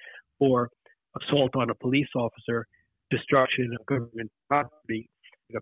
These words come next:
five-year plus penalty, why would you then need to bring a federal charge using this statute with its terrible past and possibly constitutional aspects to it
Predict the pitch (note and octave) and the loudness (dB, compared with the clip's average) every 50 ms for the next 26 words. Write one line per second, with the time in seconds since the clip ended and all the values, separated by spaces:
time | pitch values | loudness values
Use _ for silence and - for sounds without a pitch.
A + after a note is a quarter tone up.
0 | _ - C3 B2+ B2 B2 A#2+ A2 - A#2+ B2 A#2+ - _ - - B2+ A#2+ G#2+ - | _ 0 2 2 4 2 2 -2 -4 -4 -2 -2 -2 _ -4 -2 -2 -2 -2 -4
1 | - - - - _ - D#3+ F3 D#3 - _ _ _ _ _ _ _ _ _ _ | -10 -20 -20 -18 _ -4 -2 -2 -2 -2 _ _ _ _ _ _ _ _ _ _
2 | - A#2+ C3 C#3 D3 D#3+ D#3+ D3 C#3+ C#3 C3+ B2+ - C3+ C3 B2+ B2 B2 A#2+ B2+ | 0 2 4 4 6 4 4 2 2 0 -2 -2 -2 -2 -2 -2 -4 -8 -8 -8
3 | C3 C#3 C#3 C3 - - A#2 - B2+ B2 A#2+ A#2+ B2 - _ _ _ _ _ _ | -6 -6 -6 -6 -6 -10 -8 -6 -6 -6 -6 -6 -10 -14 _ _ _ _ _ _
4 | - C#3 F3 - - A2+ - - - - C#3 C#3 D3+ D3+ C#3+ C3+ B2+ B2 - - | -6 -6 -6 -4 -4 -4 -4 -2 2 4 4 6 6 6 4 4 2 0 -4 -6
5 | - - C3+ C3 C3+ C3 B2+ A#2 - - C3+ C3 - - A#2+ A#2 A#2+ A#2+ C3 C3 | -4 -2 -2 0 0 0 -2 -2 -2 -4 -4 -4 -2 -4 -6 -4 -2 0 0 -2
6 | - - - _ _ _ _ _ _ _ - - - - - B2 A2+ - _ _ | -2 -4 -16 _ _ _ _ _ _ _ -16 -12 -4 0 0 0 0 0 _ _
7 | - - - C3+ C3+ - A#2+ A2+ - - - _ _ _ _ - - C3 C3+ C3+ | -16 -14 -12 -12 -10 -8 -8 -10 -10 -12 -20 _ _ _ _ -2 2 4 4 4
8 | B2+ A#2+ B2+ B2 B2 - _ _ _ _ - - - C#3+ B2 A#2+ B2 B2 - - | 4 2 -2 -4 -4 -8 _ _ _ _ -6 -2 0 2 2 2 2 0 -2 -6
9 | _ - A#2+ A2 A2+ A2+ - _ _ - - - C#3 C3 - - B2 B2+ B2+ B2 | _ -8 -8 -8 -8 -12 -18 _ _ -6 -4 -2 -2 -2 -4 -6 -4 -2 0 0
10 | B2 A#2+ A#2+ A#2+ _ _ _ _ _ _ _ - - - - B2+ - - - - | 0 0 -2 -6 _ _ _ _ _ _ _ -10 -10 -8 -8 -8 -10 -6 -4 -2
11 | - B2+ B2 A#2+ A#2 - - - _ _ _ _ _ _ _ - C3 C3 C#3+ C#3+ | -2 0 -2 -4 -4 -8 -14 -20 _ _ _ _ _ _ _ 2 4 4 4 4
12 | - - - C3 A2+ A2 - _ - C3 A#2+ A2+ A2 A2 | 0 -2 -6 -6 -6 -6 -10 _ -12 -10 -8 -8 -10 -12